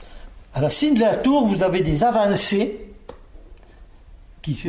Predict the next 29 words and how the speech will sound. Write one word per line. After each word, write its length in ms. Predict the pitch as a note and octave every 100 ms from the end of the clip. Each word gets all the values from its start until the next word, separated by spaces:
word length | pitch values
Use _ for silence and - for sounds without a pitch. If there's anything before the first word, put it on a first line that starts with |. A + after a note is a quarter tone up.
| -
on 300 | C#3+ A#2+ A#2+
se 180 | - -
demande 260 | D3 G#3 F#3
comment 180 | - C#3
ça 140 | C3+
tient, 320 | D#3 B3 A#3+ G#3+
quoi. 260 | G3 D#3 - - - -
Alors, 180 | F3+ G3
ils, 180 | A3 A3+
ils, 320 | G#3 F3 - G3
ils 40 |
mettaient 720 | A3 C4 - B3 A3 A#2 G#2 - -
des 160 | F3+ F3
tiges 560 | - B3+ A3 C#3 C3+ A#2+ F#2+ - - - - - - - -
de 140 | B2
fer 360 | - - A#3 B3 - - -
qui 120 | -
étaient 160 | - D3
crochetées. 800 | - - - E3+ F3 A3 G#4 - - - D3+
Il 60 |
y 40 | D#3
en 80 | D3+
avait, 320 | C#3 D#3+ D3+ - - -
alors 220 | F3+ -
que 80 | G#3
quand 260 | A3+ A#3+
la 120 | A#3 G#3
pierre 400 | G3+ G3+ D3+ D3
dépassait, 720 | G3 G3+ E3+ - F#3 D#3